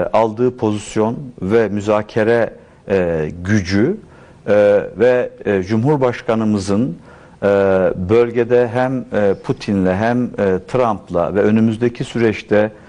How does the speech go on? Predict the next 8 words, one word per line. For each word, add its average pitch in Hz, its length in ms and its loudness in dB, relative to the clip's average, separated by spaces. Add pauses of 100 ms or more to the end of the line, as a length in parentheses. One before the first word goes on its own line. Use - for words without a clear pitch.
(260)
e, 95 180 0
Macron, 104 520 -2
Merkel 95 600 -2 (120)
ve 92 240 0
Johnson'la 92 880 -2
yapacağı 82 640 -2
görüşme 85 600 -2 (500)
ve, 170 300 4